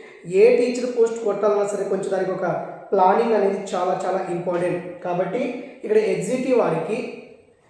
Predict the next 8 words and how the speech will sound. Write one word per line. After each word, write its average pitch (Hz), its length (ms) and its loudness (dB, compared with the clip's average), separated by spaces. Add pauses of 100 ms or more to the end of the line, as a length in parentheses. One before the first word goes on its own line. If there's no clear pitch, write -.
(520)
యాక్చువల్‌గా 240 320 2
అయితే 247 180 6
బీఈడీ 240 320 0
వారికి 240 300 4 (100)
అవకాశం 233 480 0
కల్పించి 214 400 -2
నోటిఫికేషన్ 190 480 0
ఇచ్చారు. 196 320 0